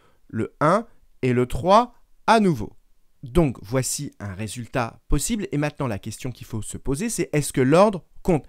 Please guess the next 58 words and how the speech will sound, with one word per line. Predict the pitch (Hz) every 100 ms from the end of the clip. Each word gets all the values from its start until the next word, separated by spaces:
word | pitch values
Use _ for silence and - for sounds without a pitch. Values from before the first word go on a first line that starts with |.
| -
Eh | -
bien, |
regardez, | - 127 151 196
si | 165
vous | 151
permutez | - 165 175 160 220 220 _ _ -
le | 117 147
cinq | - - 196 214 - -
et | 147
le | 156
neuf | 143 110 -
et | 98
que | 101
vous | 104
donnez | 120 131
comme | 131 110
résultat | 107 113 120 180 214 -
ici | 127 - 214 - -
neuf, | 127 156 196 -
cinq, | - 151 131 - -
eh |
bien, | 107 131
c'est | -
pas | 104 107
du | 107
tout | 120 127
pareil | 156 226
parce | - 160
que | 160
comme | 170 160
c'est | 151 147
un | 127
tirage | - 127 - _
successif, | - - - 127 233 254 - _
là, | - 156
ça | 160
veut | 143
dire | 151
qu'on | 147 135
a | 123
tiré | 139 131 - _
le | - 139
cinq | 139 - 165 156 -
en | 120
premier | - 123 143 220 - _ -
et | 131
le | 120
neuf | 151 160 120
après, | - 185 208 - -
alors | 135 135
que | -
là, | 127 190
c'est | - 123
le | 156 196 - -
contraire. | 170 - 104 -
Donc, | 120 135 143
l'ordre | 139 117 95 139
compte. | 220 254